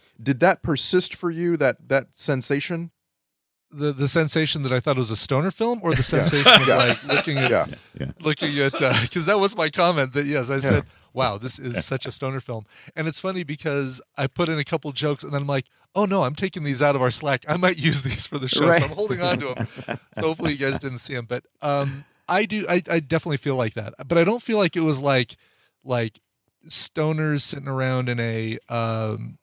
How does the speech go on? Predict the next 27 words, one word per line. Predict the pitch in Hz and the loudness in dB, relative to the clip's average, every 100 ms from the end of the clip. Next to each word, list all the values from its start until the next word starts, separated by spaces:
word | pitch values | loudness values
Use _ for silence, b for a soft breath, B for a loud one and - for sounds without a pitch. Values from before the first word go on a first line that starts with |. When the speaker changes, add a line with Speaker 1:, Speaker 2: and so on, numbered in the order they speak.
| _ _ | _ _
Speaker 2:
in | - 143 | -4 0
a, | 127 123 123 | 2 2 2
you | 120 | -2
know, | 120 110 113 - | -4 -4 -6 -4
big | 151 127 | -6 -4
cloudy | - 165 147 160 151 | -4 2 4 4 2
room | 117 127 135 127 123 | 0 4 4 4 -2
playing | - 123 120 117 113 b b b b b _ - | -2 -2 -2 -4 -8 b b b b b _ -6
Pac-Man | 135 131 135 120 117 | -4 -2 -2 -2 -2
on | 113 113 | -2 -2
the | 107 107 | -4 -4
ColecoVision | - 135 135 123 110 104 | -2 -2 0 0 -2 -2
or | 104 | -4
something. | 101 110 104 107 101 b b b | -4 -4 -6 -8 -10 b b b
Um, | 104 | -2
Speaker 3:
Right. | - | 2
Speaker 2:
sorry, | - 165 127 107 113 | 4 4 4 0 -10
stoners | - - 110 107 98 | -8 -4 -2 -2 -2
out | 104 | -2
there | 123 107 | -2 0
who | 120 | 2
are | 113 | 2
out | 110 117 | 2 0
there | - 110 | 0 -4
playing | - 127 113 110 104 _ | -2 -2 0 -4 -8 _
Speaker 3:
<laughs> | _ | _
Speaker 2:
ColecoVision | - 131 131 120 120 117 | -4 -2 0 0 0 0